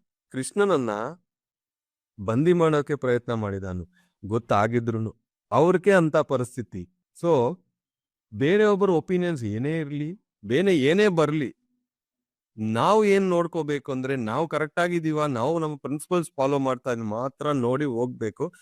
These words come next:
ಅವ್ರ ಬಗ್ಗೆ ಏನು ಮನಸ್ಸು ಒಳಗೆ ಇಟ್ಕೋಬಾರದು. ಯಾಕೆ? ಇಟ್ಕೊಂಡಿದ್ರೆ ಅದು ನಮಗೆ ಕ್ಯಾನ್ಸರ್.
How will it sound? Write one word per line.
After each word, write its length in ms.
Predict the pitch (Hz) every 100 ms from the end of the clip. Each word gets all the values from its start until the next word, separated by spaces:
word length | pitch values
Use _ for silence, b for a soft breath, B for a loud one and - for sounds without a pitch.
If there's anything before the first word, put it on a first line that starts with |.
| b -
ಅವ್ರ 220 | 156 170
ಬಗ್ಗೆ 600 | 147 143 160 147 135 147
ಏನು 240 | 151 156
ಮನಸ್ಸು 400 | 147 127 131 -
ಒಳಗೆ 300 | 123 117 135
ಇಟ್ಕೋಬಾರದು. 880 | 127 - 127 113 101 95 - 117 107 b b -
ಯಾಕೆ? 380 | 123 147 139 117
ಇಟ್ಕೊಂಡಿದ್ರೆ 520 | 113 156 151 139 156
ಅದು 120 | 143
ನಮಗೆ 340 | 147 139 139 135
ಕ್ಯಾನ್ಸರ್. 500 | 120 135 147 120